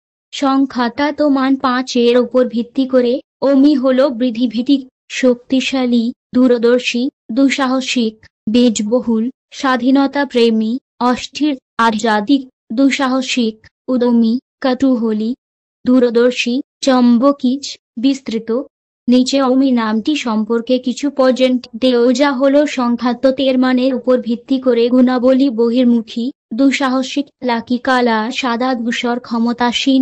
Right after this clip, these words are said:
গ্রহ বুধবার, ভগবান, সংখ্যা পাঁচ। আমি নামের প্রতিটি অক্ষর বিশ্লেষণ ক-, আপনি আপনার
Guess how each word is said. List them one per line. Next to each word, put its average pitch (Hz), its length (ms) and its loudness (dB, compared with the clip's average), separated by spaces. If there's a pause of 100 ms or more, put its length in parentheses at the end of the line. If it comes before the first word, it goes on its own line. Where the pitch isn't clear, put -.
গ্রহ 233 240 -2 (100)
বুধবার, 240 580 -2
ভগবান, 240 640 0
সংখ্যা 262 480 -4
পাঁচ। 233 360 -2
আমি 247 260 2
নামের 254 400 0
প্রতিটি 254 480 0
অক্ষর 269 420 0
বিশ্লেষণ 240 720 -2 (120)
ক-, 311 260 2
আপনি 254 260 0
আপনার 240 380 -4